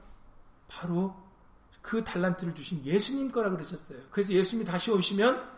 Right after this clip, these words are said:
그 달란트를 다시 달라 그러신다 그러지 않았습니까? 한 달란트 묻어둔 사람, 묻어, 가진 사람은 그 한 달란트를 그냥 땅속에 묻었다가 그대로 줬기 때문에 그것까지도 빼앗겼어요.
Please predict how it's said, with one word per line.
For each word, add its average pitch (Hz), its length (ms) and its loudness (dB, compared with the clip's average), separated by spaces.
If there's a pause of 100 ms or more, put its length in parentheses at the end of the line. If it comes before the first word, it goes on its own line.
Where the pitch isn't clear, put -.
(360)
그 262 220 0
달란트를 202 500 2
다시 196 400 0 (320)
달라 202 300 6
그러신다 196 400 4
그러지 156 240 0
않았습니까? 135 840 -10 (1000)
한 311 180 2
달란트 294 360 8
묻어둔 226 400 0
사람, 202 440 6
묻어, 202 300 4
가진 202 260 0
사람은 190 560 2 (520)
그 294 120 6
한 285 240 8
달란트를 285 360 8
그냥 233 160 4
땅속에 311 340 2
묻었다가 226 440 0
그대로 240 460 0
줬기 208 300 -4
때문에 185 280 4
그것까지도 190 600 2
빼앗겼어요. 269 600 0